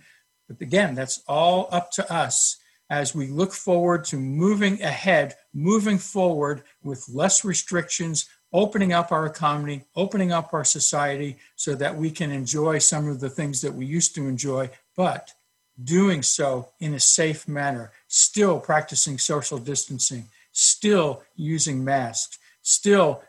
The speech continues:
minimizing the size of the gatherings, because remember, it's the number of households that you're with that increases the risk. The more households, the, the more the risk. So please keep that in mind. It's up to all of us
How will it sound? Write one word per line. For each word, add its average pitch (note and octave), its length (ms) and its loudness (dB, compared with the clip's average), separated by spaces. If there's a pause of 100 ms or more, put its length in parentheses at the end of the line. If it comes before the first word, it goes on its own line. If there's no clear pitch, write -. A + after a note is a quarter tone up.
minimizing D3 800 2
the B2+ 60 -4
size D3 460 2
of B2 100 -10
the C3 80 -6
gatherings, B2+ 640 -4
because C#3 340 -6
remember, C#3+ 580 -2 (160)
it's - 200 -6
the D#3+ 100 -10
number D#3+ 400 0
of F3+ 120 0
households F3+ 560 2
that D#3 200 -6
you're E3 80 -2
with D#3 420 -2 (240)
that - 180 -6
increases D#3+ 600 0
the F#3 100 0
risk. E3+ 380 2
The C#3+ 80 -8
more C#3+ 240 -2
households, D3 680 -2
the, F#3+ 120 -8
the D#3+ 240 -8
more C#3+ 280 -2
the C#3 120 -6
risk. C3 420 -4 (380)
So D#3 260 2
please G3 360 2
keep G3 240 -2
that F3 180 4
in D#3 160 0
mind. C#3 380 0 (240)
It's - 240 -6
up E3+ 180 0
to - 100 -6
all F3+ 200 6
of C#3+ 120 0
us - 480 0